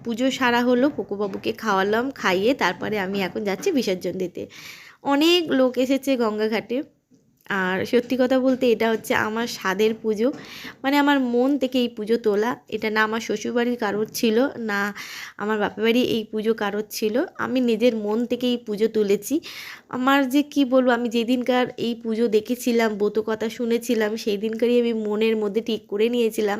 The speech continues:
আমিও পুজো করব। তো প্রায় এই পুজো আমি চার বছর ধরে করছি। আমার খুব ভালো লাগে, সত্যি কথা বলতে, যেন মা আজকে চলেই যাচ্ছে, আমার মনটা খুবই খারাপ। কি করব, উম, এটা নিয়মই তাই আছে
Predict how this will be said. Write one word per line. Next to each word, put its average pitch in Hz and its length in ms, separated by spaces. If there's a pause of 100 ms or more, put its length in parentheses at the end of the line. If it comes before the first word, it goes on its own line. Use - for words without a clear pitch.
(120)
আমিও 220 400 (120)
পুজো 220 220
করব। 208 400 (380)
তো 285 100
প্রায় 294 240
এই 262 240 (100)
পুজো 240 240
আমি 247 200
চার 202 260
বছর 202 280
ধরে 233 260
করছি। 226 500 (340)
আমার 254 240
খুব 320 380
ভালো 254 260
লাগে, 247 280
সত্যি 247 420
কথা 240 220
বলতে, 233 280
যেন 240 220
মা 226 420 (420)
আজকে 220 300
চলেই 233 320
যাচ্ছে, 220 240
আমার 220 160
মনটা 220 300
খুবই 233 300
খারাপ। 214 380 (480)
কি 285 120
করব, 240 320
উম, 233 460 (180)
এটা 233 260
নিয়মই 240 440
তাই 233 300
আছে 214 340